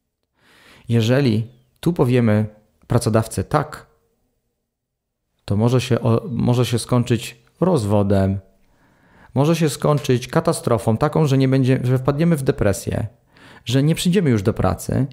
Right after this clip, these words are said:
i skończy się tak naprawdę długofalowym „nie” dla pracodawcy. Czyli zostanę na godzinę dłużej, ale już nigdy się nie pojawię w pracy. Dlatego, jeżeli odmówię,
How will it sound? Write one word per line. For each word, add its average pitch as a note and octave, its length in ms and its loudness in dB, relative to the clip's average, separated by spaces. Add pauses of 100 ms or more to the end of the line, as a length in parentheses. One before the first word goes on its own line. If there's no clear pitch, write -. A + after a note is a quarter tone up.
i C3+ 60 2
skończy D3 320 0
się D3 120 0
tak C3 120 0
naprawdę C3+ 320 0
długofalowym C#3+ 800 2
„nie” B2+ 120 4
dla A#2+ 140 0
pracodawcy. G2+ 680 -2
Czyli B2+ 220 -2
zostanę A3 380 0
na A3+ 100 0
godzinę A3+ 280 0
dłużej, A#2+ 400 0 (560)
ale C#3+ 140 2
już C#3+ 200 0
nigdy G3 300 0
się F3 100 -2
nie E3+ 120 2
pojawię D#3+ 340 2
w D3+ 60 -12
pracy. - 360 -4 (1700)
Dlatego, A2 560 2 (680)
jeżeli A#2 340 2
odmówię, C3+ 460 0